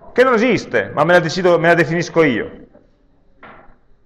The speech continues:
Come se fosse una funzione, se al posto del fattoriale dovessimo calcolare la radice quadrata, non avrei problemi, scriverei y uguale S Q R T di x.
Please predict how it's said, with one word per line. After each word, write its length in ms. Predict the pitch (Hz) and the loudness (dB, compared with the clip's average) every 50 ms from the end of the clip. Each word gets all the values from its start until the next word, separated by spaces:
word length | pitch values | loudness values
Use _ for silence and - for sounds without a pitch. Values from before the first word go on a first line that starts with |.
| _ _ _ _ _ _ _ _ _ - | _ _ _ _ _ _ _ _ _ 0
Come 260 | - 240 269 302 277 | 2 2 4 4 2
se 140 | - 262 - | 0 0 0
fosse 260 | 214 240 233 240 269 | 2 2 2 2 2
una 120 | 269 240 | -2 -2
funzione, 440 | 208 208 185 - 196 220 220 208 190 | -2 -4 -6 0 2 2 4 4 2
se 400 | - - 196 196 190 180 180 175 | 2 2 4 4 6 6 6 6
al 160 | 180 180 175 | 6 4 4
posto 220 | 175 220 214 - 240 | 2 0 0 0 0
del 80 | 208 | 2
fattoriale 380 | 175 208 208 214 202 202 180 160 | 2 0 0 2 2 2 2 2
dovessimo 360 | 151 151 160 - 170 165 165 | 2 0 0 -2 -2 -6 -2
calcolare 480 | 156 170 156 - 180 175 170 165 151 143 | -2 -2 -2 0 2 4 4 4 4 4
la 80 | 139 | 0
radice 260 | 139 147 175 175 196 180 | 0 0 -2 -2 -2 0
quadrata, 1080 | 202 220 190 175 160 156 165 160 - 190 196 196 - - - - - - - - _ | 0 2 2 4 4 4 4 4 2 0 0 0 -4 -14 -18 -20 -20 -20 -20 -20 _
non 140 | - 123 139 | -6 -2 0
avrei 180 | 147 143 139 - | 2 2 2 2
problemi, 400 | 135 151 170 185 170 135 123 110 | 0 0 2 2 2 2 0 -6
scriverei 460 | - - 139 135 139 139 135 156 170 | -6 -4 -2 0 2 2 2 2 0
y 160 | 165 - 165 | -2 -4 -6
uguale 880 | 170 147 127 139 143 151 160 160 156 143 - - - - - - - - | -6 -2 2 4 6 6 6 4 4 2 2 -2 -8 -16 -20 -20 -20 -10
S 300 | - 143 139 - 156 139 | -6 -6 -6 -4 -4 -4
Q 40 | - | 2
R 260 | 151 156 151 160 160 | 2 2 2 2 0
T 160 | 160 - 143 143 | 0 0 -4 -4
di 280 | 127 127 123 117 - - | -2 -4 -4 -4 -6 -10
x. 220 | - - - | -18 -20 -20